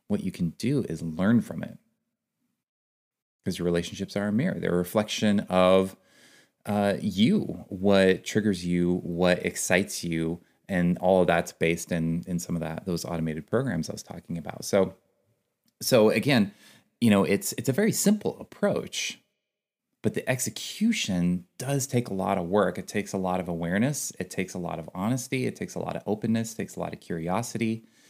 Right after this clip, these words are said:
just like a new relationship, right? I mean, are, are, would you expect to have a successful relationship that you're not open to, you're not curious about, you're not willing to learn and grow from? No. <laughs>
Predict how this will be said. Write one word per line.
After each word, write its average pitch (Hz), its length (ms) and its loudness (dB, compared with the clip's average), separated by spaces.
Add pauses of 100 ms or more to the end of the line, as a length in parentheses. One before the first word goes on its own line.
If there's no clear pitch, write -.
(640)
just - 180 2
like 107 160 8
a 113 80 6
new 113 160 6
relationship, 117 680 2
right? 85 300 2
I 95 60 0
mean, 90 220 2
are, - 360 -2
are, 104 40 -4
would 92 180 -2
you 104 140 4
expect - 720 -4
to 92 240 0
have 92 180 0
a 95 40 -4
successful - 460 -6
relationship 98 760 0
that - 100 -4
you're 85 80 -6
not 87 260 2
open 101 260 2
to, - 120 -2
you're 92 160 0
not 87 240 0
curious 95 400 2
about, 92 440 2
you're 85 100 -4
not 92 360 2 (260)
willing 95 380 2
to - 120 -8
learn 90 220 0
and 82 140 0
grow 95 160 0
from? 131 400 0 (680)
No. 87 160 -2 (480)
<laughs> 127 600 2